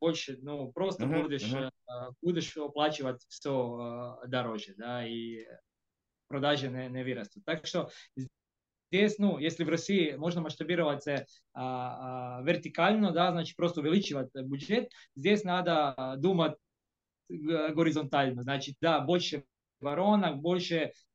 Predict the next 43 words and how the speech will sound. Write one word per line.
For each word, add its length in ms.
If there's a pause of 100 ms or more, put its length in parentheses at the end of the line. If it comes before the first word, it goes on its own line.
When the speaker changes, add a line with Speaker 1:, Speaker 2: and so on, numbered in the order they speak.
(120)
Speaker 1:
а, 600
коммуникаций 1160
разных, 540
на, 380
ну, 300 (420)
надо, 360
надо 260
быть, 320
э, 140
Speaker 2:
Смотри, 300
Speaker 1:
более, 180
Speaker 2:
а, 100
Speaker 1:
более, 400
Speaker 2:
а, 240
а, 40
Speaker 1:
э, 80
Speaker 2:
а 80
почему 320
тебе 180
не 100
сделать, 480
а, 540 (100)
курсы 340
для 400
конкретных 540
людей? 280
То 80
есть 100 (320)
я 200
вот, 120
насколько 300
по 100
Европе 380
знаю, 400
очень 260
много 260
у 120
лю-, 160 (300)
очень 220
много 220
бизнесов 520
в 20
Европе, 460